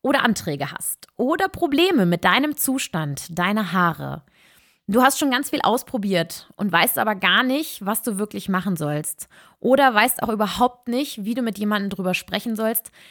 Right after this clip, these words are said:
weil du noch kein ehrliches Feedback bekommen hast, da kannst du uns natürlich gerne jederzeit kontaktieren. Gerne auf Instagram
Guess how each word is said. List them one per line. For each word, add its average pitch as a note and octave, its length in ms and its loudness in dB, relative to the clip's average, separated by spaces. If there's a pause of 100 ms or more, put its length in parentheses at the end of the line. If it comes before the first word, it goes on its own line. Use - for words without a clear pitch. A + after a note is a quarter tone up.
(120)
weil G3+ 140 0
du G#3 80 0
noch G3 160 -2
kein A3+ 220 -2
ehrliches F#3+ 500 0
Feedback - 400 -8
bekommen D3+ 420 -6
hast, - 280 -12 (300)
da G3 40 -4
kannst G#3 340 0
du - 40 -18
uns C#4 320 0
natürlich F#3+ 520 -2
gerne F#3 300 2
jederzeit F3 520 0
kontaktieren. C#3 840 -6 (420)
Gerne G3+ 220 2
auf F#3+ 80 -2
Instagram D4+ 540 0